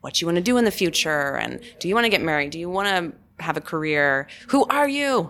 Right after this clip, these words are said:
<laughs> You know, all these questions of identity. So when I was in college, I became really immersed in feminism. I, I,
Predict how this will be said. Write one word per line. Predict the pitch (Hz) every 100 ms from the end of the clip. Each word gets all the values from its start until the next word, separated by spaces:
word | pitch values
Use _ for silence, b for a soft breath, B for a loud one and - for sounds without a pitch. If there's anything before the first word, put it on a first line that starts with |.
| - 214
<laughs> | 190
You | 226 190
know, | 175
all | 165
these | 175 165
questions | 185 175 180
of | 165
identity. | 156 156 151 151
So | - 156 147 B B B B B -
when | 175
I |
was | 165 165
in |
college, | - 294 254 208
I | 185
became | 185 185 175 165 156 147 - 170
really | 170 214 226 226 214 196
immersed | 170 170 -
in | 160
feminism. | 151 139 139 135 -
I, | 143 147 143
I, | 160